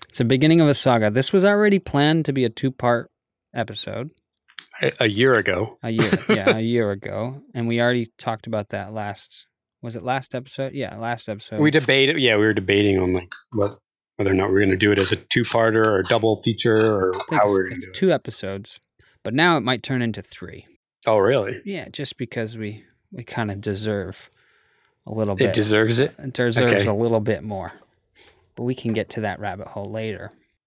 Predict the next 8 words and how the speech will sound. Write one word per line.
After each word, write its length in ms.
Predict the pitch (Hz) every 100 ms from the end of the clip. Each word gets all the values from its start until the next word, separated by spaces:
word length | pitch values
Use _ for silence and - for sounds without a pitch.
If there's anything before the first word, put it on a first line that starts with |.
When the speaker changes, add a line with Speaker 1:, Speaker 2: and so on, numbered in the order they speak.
| -
Speaker 2:
Okay. 320 | 113 123 131 - _ _ _ _ _ _ _ -
Speaker 1:
This, 340 | 117 131 - -
this 200 | 135 113
is 60 | 113
gonna 200 | - 113
be 100 | 110
a 40 | 104
story, 600 | - - 117 135 208